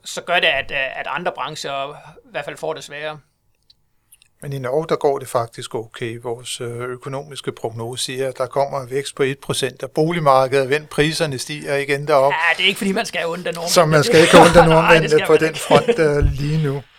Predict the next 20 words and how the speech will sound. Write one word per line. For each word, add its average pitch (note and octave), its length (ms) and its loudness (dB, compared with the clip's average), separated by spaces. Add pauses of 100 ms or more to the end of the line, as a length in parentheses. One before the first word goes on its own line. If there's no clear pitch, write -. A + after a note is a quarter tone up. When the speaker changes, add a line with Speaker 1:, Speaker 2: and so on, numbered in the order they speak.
(840)
Speaker 2:
Men, F3 320 0
øh, D3+ 360 4
Jan, D#3 240 0 (600)
der, F3+ 160 8
hvor E3 280 8
at D#3+ 240 -2
vi E3 120 -2
i - 20 -2
hvert D3 240 4
fald D3 200 0
også, C3+ 320 0
øh, C3 1120 -2
har C3 300 -2
været, C3 320 -4 (280)
øh, C#3 400 -6
øh, B2+ 160 -8
ude C#3+ 340 -6
med, C3 140 -6
at, C3 280 -6
at, C3+ 220 -12